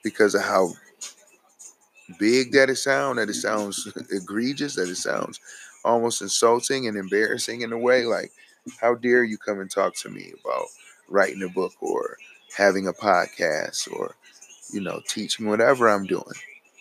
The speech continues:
You know, but it's the truth. You know what I mean? And these are all the things that I do to increase the value in my export. You know what I mean?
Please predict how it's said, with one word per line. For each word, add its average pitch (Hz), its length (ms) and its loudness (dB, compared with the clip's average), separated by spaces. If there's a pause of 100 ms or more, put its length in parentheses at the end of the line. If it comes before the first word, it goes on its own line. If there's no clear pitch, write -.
(480)
You 95 160 -20
know, 85 120 -14
but 104 140 2
it's 101 100 -2
the 107 140 -4
truth. - 360 0 (920)
You 92 100 -8
know 101 180 2
what 104 120 0
I 98 40 0
mean? 60 280 -4
And 95 160 -6
these 107 200 -4
are 107 160 4
all 110 140 4
the 117 80 0
things 117 320 -4
that 110 100 2
I 110 200 4
do 127 400 -2 (480)
to 78 140 -8
increase 107 400 -8
the 101 120 -2
value 104 680 2 (140)
in 98 120 -6
my 95 200 -2
export. - 560 -6 (1300)
You 95 80 -6
know 101 100 2
what 101 60 4
I 104 80 2
mean? 113 400 2